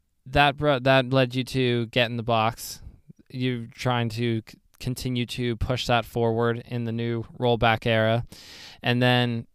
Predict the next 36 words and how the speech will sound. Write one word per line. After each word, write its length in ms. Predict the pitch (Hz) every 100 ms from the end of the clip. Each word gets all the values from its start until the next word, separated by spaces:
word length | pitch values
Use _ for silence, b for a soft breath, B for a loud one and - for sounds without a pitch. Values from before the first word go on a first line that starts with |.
| -
you 220 | 120 123
started 380 | - 139 160 226
to 80 |
get 140 | 208 180
into 340 | 170 - 147
other 240 | 127 147 135
events, 400 | 123 151 135 -
because 480 | 117 120 113 113
we 100 | 120
were 100 | 117
talking 320 | 120 135 - 143
about 180 | 127
Rollback 300 | 120 123 123 117
Rumble 300 | 127 120 113
earlier, 460 | 127 123 110 110 120
and 120 | 123 120
you 60 |
can 360 | 123 123 113 -
lead 220 | - 139 131
with 140 | 123
that 240 | 131 127
one 160 | 123 123
if 100 | 117
you 80 | 120
want 220 | 123 120
to, 240 | - 123
or 340 | 120 117 113 110
some 220 | - 131
of 60 | 120
the 120 | 117
other 360 | 117 117 113 139
tournaments 440 | - 123 120 117
that 180 | - 110
you 60 | 113
helped 320 | - 123 - -
to 420 | 120 113 110